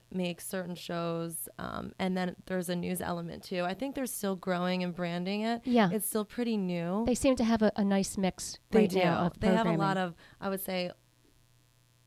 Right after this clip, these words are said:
Speaker 1: familiar faces, but old newsies from the Philadelphia market.
Speaker 2: Well, Don Tollefson was
Speaker 1: Exactly.
Speaker 2: actually my communications professor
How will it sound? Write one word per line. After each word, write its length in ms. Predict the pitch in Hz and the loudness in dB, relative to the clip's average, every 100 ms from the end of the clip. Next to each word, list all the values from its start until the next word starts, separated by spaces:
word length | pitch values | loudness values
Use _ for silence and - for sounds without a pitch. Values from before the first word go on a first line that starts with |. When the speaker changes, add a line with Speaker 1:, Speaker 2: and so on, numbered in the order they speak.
| _ | _
Speaker 1:
familiar 380 | - 247 277 254 | 4 8 8 8
faces, 360 | 226 180 175 180 | 6 2 2 -2
but 180 | 170 - | -4 -2
old 240 | 175 175 | 2 2
newsies 480 | 175 170 165 165 156 | 2 0 -2 -4 -6
from 140 | - 170 | -6 -8
the 80 | |
Philadelphia 440 | 156 165 160 160 165 | -6 -6 -6 -6 -8
market. 520 | 160 165 - - 165 | -8 -10 -10 -10 0
Speaker 2:
Well, 260 | 208 196 - _ _ | 4 4 2 _ _
Don 200 | - 190 | -4 -2
Tollefson 540 | 185 196 190 202 - 226 | 0 0 0 -2 -4 -6
was 80 | 226 | -2
Speaker 1:
Exactly. 300 | 220 202 208 202 185 | 0 4 6 4 2
Speaker 2:
actually 220 | 196 190 | 2 2
my 320 | 180 175 170 - _ - | 0 0 -2 -8 _ -8
communications 640 | 196 185 - 190 185 - | -4 -2 0 0 0 -4
professor 580 | 185 - 175 - 156 | -4 0 0 0 -4